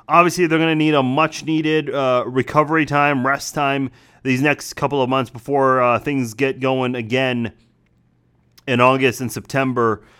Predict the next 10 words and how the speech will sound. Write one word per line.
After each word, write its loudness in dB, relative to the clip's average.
uh, 0
for 0
the -2
preseason -4
and -4
for, -4
uh, -4
for -12
camp. -2
I, -14